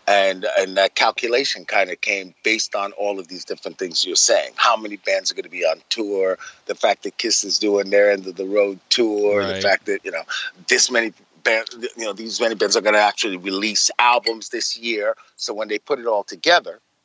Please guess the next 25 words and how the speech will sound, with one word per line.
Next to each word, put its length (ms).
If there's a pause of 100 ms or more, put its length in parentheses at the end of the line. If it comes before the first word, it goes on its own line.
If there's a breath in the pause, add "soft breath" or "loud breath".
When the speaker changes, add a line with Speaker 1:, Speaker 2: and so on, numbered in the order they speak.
(280)
Speaker 1:
they 140
end 100
up 100
saying, 440
you 100
know, 160 (340)
rock 300
is 100
gonna 180
have 180
a 40
very 220
strong 300
presence 580 (460)
this 200
year. 120 (720 loud breath)
And 160
it 80
seems 260
like 160
that's 240
what's 140
happening. 340 (640 loud breath)
You 80
know? 140